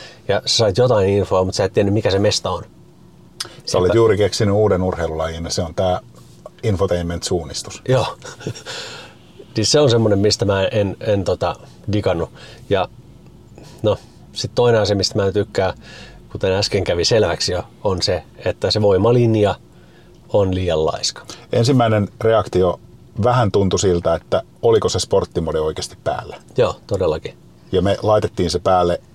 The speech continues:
Speaker 2: Sinänsä hyvin intuitiivisesti nämä ajomoodit saa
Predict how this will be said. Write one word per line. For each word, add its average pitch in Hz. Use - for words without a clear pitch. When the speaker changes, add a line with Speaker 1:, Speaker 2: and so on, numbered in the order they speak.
Speaker 2:
Sinänsä 110
hyvin 101
intuitiivisesti 82
nämä 87
ajomoodit 90
saa 85